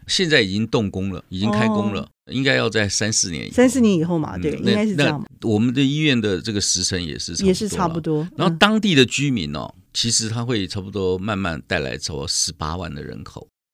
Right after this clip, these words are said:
Speaker 1: 我们也其实现在看它隔壁隔两站的青浦的规模，现在已经慢慢跟六家高铁站附近的发展已经慢慢开始哦。
Speaker 2: ikea呀，
Speaker 1: 对。
Speaker 2: 这个说大的公园啦，
Speaker 1: 对。
Speaker 2: 还有百货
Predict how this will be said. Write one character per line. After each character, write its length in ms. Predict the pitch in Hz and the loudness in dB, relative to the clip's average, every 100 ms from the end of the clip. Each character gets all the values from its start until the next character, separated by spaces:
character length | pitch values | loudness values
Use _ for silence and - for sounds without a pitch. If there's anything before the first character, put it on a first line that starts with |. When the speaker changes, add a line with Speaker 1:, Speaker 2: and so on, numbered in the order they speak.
| - | 0
Speaker 1:
我 100 | 117 | 4
们 100 | 190 | 4
也 60 | |
其 180 | - 143 | 4 2
实 160 | 139 139 | 2 0
现 220 | - 139 | 0 2
在 160 | 120 | 0
看 300 | 107 - 95 - | 2 2 0 -2
它 100 | 127 | -4
隔 220 | 139 113 120 | -2 0 2
壁 160 | 139 | 0
隔 160 | - 117 | 2 2
两 220 | 120 82 | 4 0
站 160 | 104 101 | -2 -2
的 100 | 92 | -2
青 280 | - - 123 | 0 2 2
浦 200 | 131 - | -2 -10
的 260 | - 78 - | -10 -10 -8
规 160 | - 101 | -2 -2
模， 280 | 95 69 67 - - | -2 -8 -14 -18 -12
现 200 | - 117 | -4 -2
在 100 | 107 | 0
已 100 | 82 | -4
经 120 | 76 | -4
慢 180 | 92 87 | -4 -4
慢 240 | 85 71 58 | -6 -8 -8
跟 420 | - 101 95 85 - - | -4 -2 -2 -4 -12 -12
六 100 | 101 | -8
家 160 | 92 92 | -6 -6
高 160 | 85 98 | -4 -6
铁 120 | 92 | -6
站 220 | 64 85 | -6 -8
附 160 | 80 92 | -10 -12
近 160 | 82 | -10
的 80 | 76 | -12
发 220 | 71 78 | -10 -10
展 180 | 76 57 | -10 -12
已 60 | 57 | -10
经 100 | 73 | -10
慢 200 | 82 71 | -8 -8
慢 160 | 69 | -10
开 200 | 65 64 | -14 -12
始 200 | 85 - - | -6 -6 -6
哦。 120 | - | -18
Speaker 2:
ikea 720 | - 190 - 247 220 185 165 156 | -10 -8 -2 2 2 2 -2 -4
呀， 380 | 156 - 156 | -6 -4 -2
Speaker 1:
对。 200 | 165 165 | -2 -2
Speaker 2:
这 180 | 151 170 | -4 -6
个 180 | 180 185 | -4 -6
说 360 | 170 185 185 175 | -4 -2 -2 -2
大 220 | 202 180 | -2 0
的 120 | 170 | -2
公 260 | 170 175 180 | 0 0 0
园 260 | 175 92 | -2 -2
啦， 240 | 151 147 147 | -2 -2 -2
Speaker 1:
对。 80 | 170 | -2
Speaker 2:
还 60 | |
有 60 | 165 | -2
百 120 | 147 | -4
货 340 | 156 165 147 | -2 -4 -4